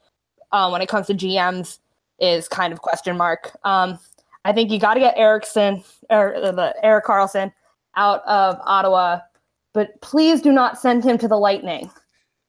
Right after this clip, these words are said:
Send him out of division where he doesn't have to see Hoffman twelve thousand times a year, and don't send them to the same state.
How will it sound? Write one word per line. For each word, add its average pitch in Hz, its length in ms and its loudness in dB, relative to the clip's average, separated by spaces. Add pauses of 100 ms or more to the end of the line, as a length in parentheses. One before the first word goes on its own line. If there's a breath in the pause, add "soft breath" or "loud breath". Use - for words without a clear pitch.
(140)
Send 311 280 0
him 392 200 0
out 294 160 2
of 339 60 0
division 254 400 2
where 214 120 0
he 226 80 -2
doesn't 220 240 0
have 226 160 -4
to 233 80 -4
see 220 400 -2
Hoffman 196 640 -2 (440)
twelve 202 240 0
thousand 196 300 0
times 190 300 -6
a 196 40 -8
year, 180 480 2
and 196 100 -2
don't 220 180 -2
send 220 200 -2
them 208 120 -4
to 220 80 -8
the 190 100 -4
same 185 240 -6
state. - 340 -14